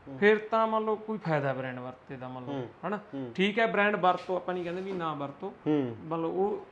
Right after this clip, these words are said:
Speaker 2: ਹਰੇਕ ਦੀ ਇੱਛਾ ਹੈ ਨਾ,
Speaker 1: ਹੂੰ।
Speaker 2: ਪਰ ਖੇਤੀ ਕਿਰਸ ਦੀ ਹੈ।
Speaker 1: ਹੂੰ।
Speaker 2: ਆਪਾਂ ਜਿੱਥੇ ਆਪਣਾ ਯਾਰ ਵੀ ਪੰਜਾਹ ਰੁਪਈਆਂ ਵਾਲੀ ਚੀਜ਼ ਨਾਲ ਸਰਦਾ, ਉੱਥੇ ਆਪਾਂ ਡੂਢ ਸੌ ਵਾਲੀ ਕਿਉਂ ਪਾਈਏ?
Speaker 1: ਹੂੰ।
Speaker 2: ਆਪਣਾ ਪੰਜਾਹ, ਪਦਾਨ ਦਾ ਸਾਡਾ ਪੈਂਹਠ ਰੁਪਈਆਂ 'ਚ ਕੰਮ ਹੋਇਆ ਹੈ।
Speaker 1: ਹੂੰ, ਮਸਲਾ ਹੱਲ
Speaker 2: ਜ਼ਿਮੀਂਦਾਰ
Speaker 1: ਹੈ।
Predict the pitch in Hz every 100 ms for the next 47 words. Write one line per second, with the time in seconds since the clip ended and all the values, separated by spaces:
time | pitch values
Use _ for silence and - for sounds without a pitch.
0 | - 202 180 175 190 196 220 - - 165
1 | 165 196 - - 135 226 226 233 220 220
2 | 226 220 196 147 180 165 175 147 170 -
3 | 143 139 165 165 180 175 175 - 190 190
4 | 190 190 190 190 190 190 185 185 208 214
5 | 208 196 202 190 180 180 160 147 127 170
6 | 180 196 185 175 190 185 202 190 185 175
7 | 160 156 143 135 151 151 139 113 104 -
8 | 151 175 170 175 185 - 185 180 185 190
9 | 202 196 196 202 202 208 220 233 220 208
10 | 202 190 175 147 135 131 147 151 131 123
11 | 156 160 190 190 196 208 147 113